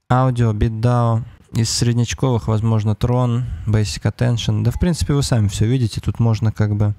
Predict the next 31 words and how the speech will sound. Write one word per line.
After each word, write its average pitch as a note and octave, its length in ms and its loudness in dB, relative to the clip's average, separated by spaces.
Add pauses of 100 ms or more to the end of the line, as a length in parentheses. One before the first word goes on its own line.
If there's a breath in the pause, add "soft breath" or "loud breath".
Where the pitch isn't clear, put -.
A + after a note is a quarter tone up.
(220)
И A2+ 340 2
это A#2+ 220 0
уже A#2 160 2
все - 160 2
вкусовщина, G#2+ 640 0
там G#2+ 200 0
дальше G#2+ 300 0
вы G#2+ 80 2
сами G2+ 240 0
смотрите, G#2 640 0 (160)
какие A#2 300 -2
вам A2 140 0
нравятся G#2+ 340 0
монеты, B2 320 0
которые A2 340 0
вы G#2+ 80 2
понимаете A#2 640 0
по - 100 -4
фундаменталу, A2 720 0
по - 160 0
теханализу, A2 600 0
те A#2 220 0
и G#2+ 40 0
торгуйте. G#2 580 -2 (580 loud breath)
Вот, A#2+ 280 2
ну B2 100 2
и C3+ 40 4
будьте D3 340 0
осторожны, C#3+ 540 0
друзья A#2+ 360 2
мои. G2 260 4